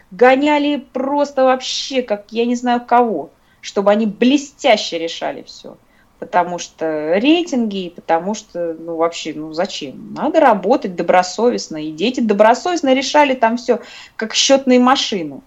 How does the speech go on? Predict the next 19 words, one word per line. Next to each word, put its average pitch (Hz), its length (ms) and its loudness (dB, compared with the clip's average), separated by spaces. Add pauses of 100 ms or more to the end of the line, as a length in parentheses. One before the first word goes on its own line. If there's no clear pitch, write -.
(1000)
Но 247 640 8 (320)
в 214 60 -6
результате 240 920 2 (140)
мой 208 180 -2
ребёнок 220 400 2
настолько 214 1040 0 (460)
<laughs> 294 220 0
возненавидел 254 1040 2
процесс 277 720 -2 (680)
изучения 208 640 -6
окружающего 185 720 -6
мира 202 540 -8 (220)
<laughs> 247 640 -2
с - 120 -16
помощью 196 600 -6
вот 175 160 -10 (320)
через 262 340 2
науки, 208 520 0 (180)
да? 226 240 -6